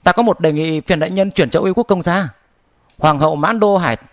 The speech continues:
Thát Đát vẫn tạm giữ ở Vương Phủ Đại Đồng. Lúc trước Quốc Công thương nghị với ta và ngài ở Đại Đồng, vốn dĩ suy xét đến một khi Hỏa Si và Bá Nhan Mãnh Khả cãi nhau đến trở mặt, thì lúc đó thế lực và uy vọng của Hỏa Si không bằng Bá Nhan,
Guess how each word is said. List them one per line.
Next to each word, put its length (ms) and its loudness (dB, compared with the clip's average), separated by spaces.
Thát 200 0
Đát 400 -2
vẫn 200 0
tạm 160 2
giữ 140 -2
ở 80 2
Vương 220 -2
Phủ 340 -2
Đại 180 -2
Đồng. 260 2
Lúc 200 2
trước 340 0
Quốc 220 4
Công 180 2
thương 160 -2
nghị 120 -4
với 120 -2
ta 240 2
và 100 2
ngài 260 -2
ở 160 2
Đại 140 -4
Đồng, 260 0
vốn 180 2
dĩ 120 -2
suy 160 -2
xét 200 0
đến 120 0
một 140 -2
khi 140 0
Hỏa 160 0
Si 200 -2
và 100 2
Bá 100 2
Nhan 240 -2
Mãnh 140 -4
Khả 220 0
cãi 180 -6
nhau 280 0
đến 180 -2
trở 200 0
mặt, 200 -2
thì 240 0
lúc 160 -2
đó 120 2
thế 120 0
lực 200 0
và 100 4
uy 140 0
vọng 180 0
của 100 -4
Hỏa 120 0
Si 200 -2
không 180 0
bằng 160 0
Bá 80 0
Nhan, 300 -2